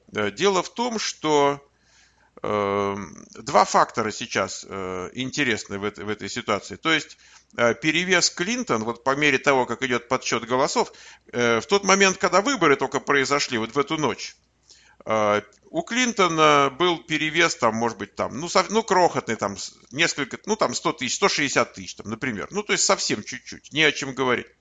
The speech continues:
Но время идёт, э, голоса досчитываются, и получается, что у Клинтон перевес уже пару миллионов.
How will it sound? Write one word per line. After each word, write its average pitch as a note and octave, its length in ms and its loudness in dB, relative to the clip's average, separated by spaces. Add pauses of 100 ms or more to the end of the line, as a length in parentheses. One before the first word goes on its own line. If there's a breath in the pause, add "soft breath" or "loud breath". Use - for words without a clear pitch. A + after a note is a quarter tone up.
(600 loud breath)
Но D3 200 0
время G3+ 440 2
идёт, B3 300 -2 (160)
э, A#2+ 380 0
голоса D#3 480 2
досчитываются, E3 920 -4
и A#2+ 60 -4
получается, E3 640 -2
что E3 200 -6
у E3+ 40 -2
Клинтон F#3+ 400 -8
перевес E3+ 360 -4
уже C#3 180 -4
пару E3 300 -2
миллионов. E3+ 540 -4